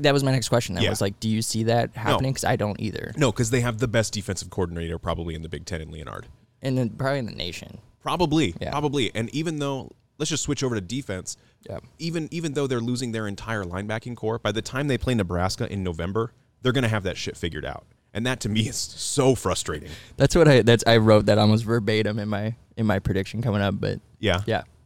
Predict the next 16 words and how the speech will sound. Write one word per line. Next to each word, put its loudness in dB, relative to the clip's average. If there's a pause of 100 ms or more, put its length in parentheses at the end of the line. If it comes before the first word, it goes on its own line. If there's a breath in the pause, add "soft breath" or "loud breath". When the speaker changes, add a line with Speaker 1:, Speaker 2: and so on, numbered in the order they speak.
(400)
Speaker 1:
So 0
a 4
couple 2
things. -6
Their, 4
their 6
rush 4
defense -4
last -2
year 0
was -2
incredible. -4
It -4
was -8
first 0
nationally. -4